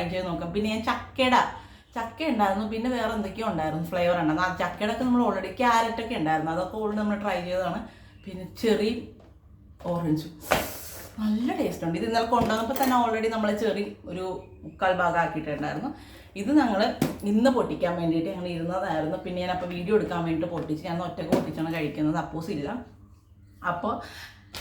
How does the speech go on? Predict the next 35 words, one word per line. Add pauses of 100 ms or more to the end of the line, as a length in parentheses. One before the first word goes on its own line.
(240)
ഇനി (400)
ക്രിസ്മസ്
വരെയൊക്കെ
ഉണ്ടാവുമെന്ന്
വിചാരിക്കുന്നു.
ക്രിസ്മസ്
വരെ
ഉണ്ടെങ്കിൽ (360)
ഒരു
buy (100)
one
get
one
എന്ന്
പറഞ്ഞ്
രണ്ടെണ്ണമൊക്കെ
എടുത്തിട്ട് (100)
രണ്ടെണ്ണം
വീട്ടിലും
കൊടുക്കാം, (100)
രണ്ടെണ്ണം (480)
ഞങ്ങൾക്ക് (120)
മുണങ്ങാൻ
ഓർത്തിരിക്കുന്നു. (360)
അപ്പോൾ (140)
എൻ്റെ (100)
പർച്ചേസൊക്കെ
ഇത്രേ
ഉണ്ടായിരുന്നുള്ളൂ
ഇന്നലെ. (600)
ആ, (120)
സോപ്പ്
പൊടി
മേടിക്കാൻ
പോയിട്ട്